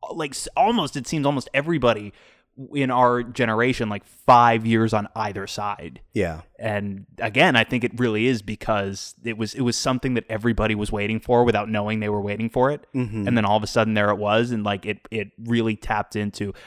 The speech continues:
Speaker 1: if you're a Linkin Park fan, you don't need me to tell you this.
Speaker 2: <laughs>
Speaker 1: It, it really tapped into, I think, something that everybody feels when they're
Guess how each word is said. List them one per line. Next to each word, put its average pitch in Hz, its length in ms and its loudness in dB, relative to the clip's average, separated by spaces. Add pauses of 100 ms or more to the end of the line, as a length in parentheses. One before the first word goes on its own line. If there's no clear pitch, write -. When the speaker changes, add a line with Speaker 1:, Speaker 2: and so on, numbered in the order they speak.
(100)
Speaker 1:
if 107 120 -6
you're 110 100 -2
a 101 40 -4
Linkin 98 260 -8
Park 98 240 -2
fan, 95 180 -6
you 98 80 -6
don't 98 160 -4
need 98 180 -12
me 98 100 -10
to 92 60 -8
tell 98 220 -8
you 95 140 -6
this. 90 200 -8 (200)
Speaker 2:
<laughs> - 200 -8
Speaker 1:
It, 127 280 0
it 131 180 4
really 131 380 4
tapped - 360 0
into, 113 880 2
I 107 120 -4
think, 117 200 -2
something 110 340 -2
that 104 140 -4
everybody 104 460 0
feels 104 480 -2
when 101 220 -2
they're 98 340 -4